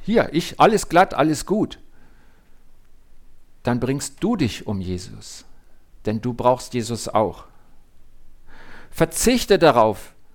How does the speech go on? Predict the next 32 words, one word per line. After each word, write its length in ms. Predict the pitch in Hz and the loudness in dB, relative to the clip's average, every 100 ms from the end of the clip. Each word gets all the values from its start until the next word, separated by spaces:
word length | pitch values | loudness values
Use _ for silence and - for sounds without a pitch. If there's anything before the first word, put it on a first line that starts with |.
| - - - | -20 -6 -4
dich 160 | 143 | 2
selbst 280 | 175 170 - | 6 6 4
zu 80 | 156 | 2
rechtfertigen 640 | 151 117 - 120 113 120 | 2 2 2 2 2 -2
und 120 | 131 | -2
vertraue 560 | 143 156 - 180 247 214 | 0 0 2 6 8 8
auf 220 | 175 - | 4 2
den, 200 | - 254 | 2 2
von 160 | 254 190 | 2 2
dem 160 | 202 196 | 2 2
die 100 | 180 | 0
Bibel 220 | 220 180 | 0 4
sagt, 300 | 160 165 - | 4 4 2
"Der 80 | 143 | 2
Herr 300 | 123 165 208 | 4 4 4
kämpft 420 | - 214 226 - | 2 2 2 0
für 160 | 151 | 0
dich, 300 | 110 104 - - - - _ - | 0 -2 -4 -16 -20 -20 _ 2
ihr 240 | 240 190 | 4 6
aber 220 | 170 165 | 6 4
könnt 380 | 165 190 208 - | 4 2 2 0
ruhig 380 | 160 226 208 - | -2 0 0 0
abwarten." 580 | 180 - 98 95 - - - - - | -2 0 -4 -4 -8 -20 -20 -20 -20
Stille 360 | - 123 131 | -4 -2 0
sein, 260 | 107 92 95 | 0 0 0
hat 160 | 98 101 | -4 -6
Luther 240 | 101 87 | -4 -4
übersetzt. 540 | 80 92 87 - - | -4 -6 -8 -12 -10
Ruhig 260 | 131 165 - | -6 -4 -2
abwarten 400 | 131 131 127 120 | -4 -2 -4 -4
gefällt 420 | 113 - 113 - | -6 -4 -6 -6
mir. 260 | 92 82 | -10 -10